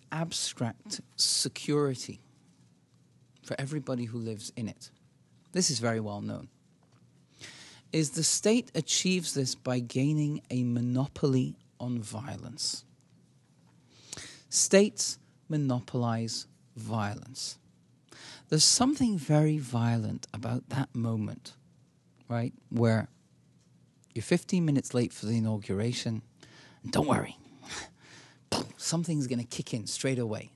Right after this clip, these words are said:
The state will always be there. This omnipresence of statehood is,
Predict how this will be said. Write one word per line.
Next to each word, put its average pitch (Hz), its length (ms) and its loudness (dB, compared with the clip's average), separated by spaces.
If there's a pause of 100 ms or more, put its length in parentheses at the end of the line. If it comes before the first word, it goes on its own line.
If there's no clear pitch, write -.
The - 60 -2
state - 320 2
will 131 160 0
always 131 400 2
be 113 180 -6
there. 107 360 -6 (500)
This 156 200 0 (220)
omnipresence 175 1200 4 (100)
of 123 140 -8
statehood - 760 0 (1160)
is, 143 240 0